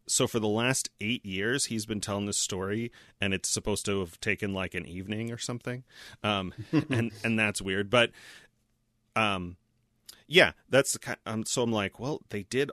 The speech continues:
Speaker 1: all this stuff in between." And if you watch it, like, our, our buddy Pete made this observation, like, you can tell that some seasons they were working toward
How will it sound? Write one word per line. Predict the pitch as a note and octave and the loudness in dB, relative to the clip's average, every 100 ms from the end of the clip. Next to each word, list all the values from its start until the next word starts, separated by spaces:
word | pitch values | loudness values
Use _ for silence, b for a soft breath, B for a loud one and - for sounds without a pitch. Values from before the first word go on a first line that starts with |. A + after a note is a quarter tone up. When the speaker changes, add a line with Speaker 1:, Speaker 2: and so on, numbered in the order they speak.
| - | 0
Speaker 1:
all | B2 | 2
this | C3+ B2+ | 4 0
stuff | - C3 A#2+ | 2 0 2
in | A2+ | -2
between." | - E3 C#3+ A#2+ | 0 2 4 4
And | B2 A#2 G#2+ B B _ _ - | 2 2 -2 B B _ _ -6
if | A2+ | -2
you | B2 A#2 | 0 0
watch | F#2+ G2 A2+ A2 | 0 2 2 2
it, | G#2+ | 0
like, | F#2+ F#2+ - F#2 | 0 -2 -4 -4
our, | F2+ - _ _ | -4 -6 _ _
our | F#2 | -10
buddy | F2+ F2 D#2+ | -6 -6 -8
Pete | - F#2 E2+ _ _ | -10 -10 -10 _ _
made | G2 F2+ F2 | -6 -6 -4
this | F2 F2 | -4 -4
observation, | E2 F#2 F2+ E2+ - E2+ | -4 -6 -2 -2 -4 -6
like, | E2+ E2 - b b b | -8 -8 -12 b b b
you | - B2 | 0 2
can | - G#2 | 2 0
tell | - C3+ B2+ B2+ B2+ B2 B B B | 0 4 6 8 6 4 B B B
that | - A2 - | -4 -2 2
some | - B2+ C3 | 4 4 4
seasons | - A#2+ A2+ A#2 A#2 A2 | 2 2 2 4 2 2
they | A2+ | 2
were | G2 F#2+ - | 2 -2 0
working | A2 - B2 A2+ | 0 2 0 0
toward | - A2+ A2+ A2 A2+ | 2 4 6 4 2